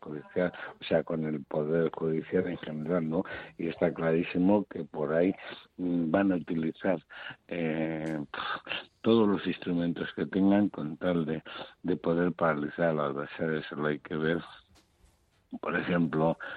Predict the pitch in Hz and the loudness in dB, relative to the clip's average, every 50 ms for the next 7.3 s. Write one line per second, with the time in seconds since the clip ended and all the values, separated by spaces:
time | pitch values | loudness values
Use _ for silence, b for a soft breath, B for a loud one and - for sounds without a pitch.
0 | B B B _ - - 78 - - - 87 78 71 69 69 69 67 67 67 69 | B B B _ -10 -8 -8 -8 -8 -6 -4 -2 0 0 0 0 0 0 0 0
1 | 69 67 65 65 65 65 69 - - - 92 78 76 73 - - - - - - | 0 0 0 0 2 2 2 2 0 -2 -2 0 0 0 -2 -6 -6 -8 -8 -4
2 | 87 73 73 78 80 82 90 98 98 B B B B B B B - - - - | -4 -2 0 2 2 4 4 2 2 B B B B B B B -12 -10 -10 -8
3 | - - - - - - 82 71 76 80 - - - 92 85 92 90 87 90 87 | -8 -8 -10 -8 -4 -2 -2 0 0 0 -2 -2 -4 -2 0 2 2 4 2 0
4 | B B B B B B B _ - - 92 87 85 92 85 - - - 90 85 | B B B B B B B _ -6 -4 -2 -2 0 0 -2 0 0 2 4 4
5 | 82 80 78 82 82 80 - - 87 87 85 80 90 92 92 95 92 76 - - | 4 2 2 2 2 2 2 0 0 2 2 4 4 4 4 4 2 0 0 -2
6 | 73 76 78 82 85 87 82 - - 78 76 - 87 87 82 80 76 - - - | -2 -2 -2 -4 -4 -6 -6 -6 -6 -6 -4 -2 0 0 2 2 0 -2 -2 -6
7 | - 82 78 82 78 | -6 -6 -6 -6 -6